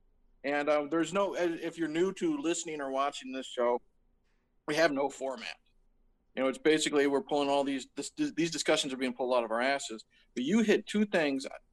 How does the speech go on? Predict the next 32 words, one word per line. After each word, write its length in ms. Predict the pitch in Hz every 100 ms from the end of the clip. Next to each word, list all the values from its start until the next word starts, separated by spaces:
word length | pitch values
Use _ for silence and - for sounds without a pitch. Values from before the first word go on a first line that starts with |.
| _
that 100 | 139
I 140 | 135 156
had 260 | 165 135
written 240 | 139 107 127
down. 260 | 117 104 - _ _ _ _ _ _ _
The 80 | 123
no 220 | 131 170
gun 300 | 185 170 156
thing, 340 | 139 139 117 117
which 160 | 120
I 100 | 123
love. 340 | 127 131 123 101 _ _ -
Apparently, 500 | 127 196 233 196 147
like, 160 | 143 -
Sigourney 340 | 147 160 170
Weaver, 240 | 151 151
like, 160 | 131 120 139
anti-gun, 640 | 139 127 113 117 120 127 - _ _ _
like, 120 | 120
in 100 | 127
real 180 | 131 139
life, 280 | 127 131 143
and 100 | 117
she 320 | - - 214
wanted 460 | 220 165 185 - 147
that 200 | 131 -
put 120 | 139
into 180 | 123 120
the 100 | 110
script. 380 | - 143 117 - _ _ _ _ _
And 100 | 139
again, 300 | 156 185 160